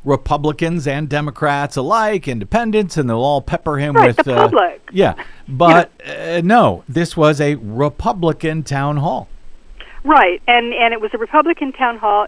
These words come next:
Speaker 2: highly touted, the first one, as you point out, of the campaign. This was a big deal to have him come. We haven't seen him since twenty sixteen on C N N. And, you know, we've all watched these rallies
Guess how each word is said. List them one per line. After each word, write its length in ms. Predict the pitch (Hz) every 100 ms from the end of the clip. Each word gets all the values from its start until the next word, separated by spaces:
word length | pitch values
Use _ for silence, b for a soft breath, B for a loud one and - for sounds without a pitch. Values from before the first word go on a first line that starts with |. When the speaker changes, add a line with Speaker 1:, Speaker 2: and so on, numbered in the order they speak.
| B B B
Speaker 2:
highly 440 | - 330 320 311
touted, 480 | 285 - 247 226 220
the 60 | 196
first 380 | - 254 262 -
one, 220 | 240 240
as 140 | 233 202
you 100 | 220
point 320 | - 220 214
out, 220 | 208 202 202
of 100 | 175
the 80 |
campaign. 760 | - 202 196 - 220 220 220 220 B B B -
This 100 | 208 -
was 100 | 190
a 60 | 269 - -
big 260 | 269 247
deal 320 | 226 175 160
to 100 | - 170
have 260 | 208 233
him 180 | 233 220
come. 200 | - 185
We 80 | 180
haven't 320 | 214 247 330 _
seen 240 | 254 247
him 320 | 220 220 214 202
since 200 | 202 196 - -
twenty 460 | 208 196 190 190 _ -
sixteen 560 | - - 180 170 175
on 220 | 190 185 185
C 140 | 190 180
N 100 | 165
N. 240 | 160 165 190 B B B
And, 160 | 240 254
you 60 | 302
know, 120 | 180 254
we've 240 | 254 330
all 240 | 190 180 160
watched 360 | 160 160 -
these 220 | 185 170 165
rallies 540 | 165 170 165 175 170